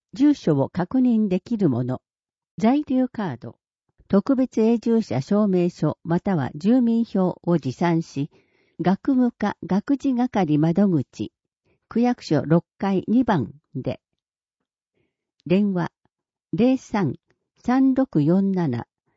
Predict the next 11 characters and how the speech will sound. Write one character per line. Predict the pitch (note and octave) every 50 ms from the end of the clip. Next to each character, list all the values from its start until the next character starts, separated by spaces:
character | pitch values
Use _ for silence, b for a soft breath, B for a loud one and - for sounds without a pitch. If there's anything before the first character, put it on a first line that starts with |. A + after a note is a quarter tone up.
| _ _ _
九 | - - A#3+ C4 C4+ C4 - -
一 | B3+ - - - C#3 C3
七 | C#3 D3+ E3 F#3 G3 G3
四。 | F3+ F3 D3 A2+ - - _ _ _ _ _ _ _ _ _ _ _ _ _ _ _ _ _ _ _ _
フ | - A#3
ァ |
ッ | B3
ク | - _
ス、 | - - - B2 - - _ _ _ _ _ _ _ _ _ _ -
零 | D#3+ A3+ C4 C4 B3
三、 | - - G#3+ G#3 D#3+ B2+ D3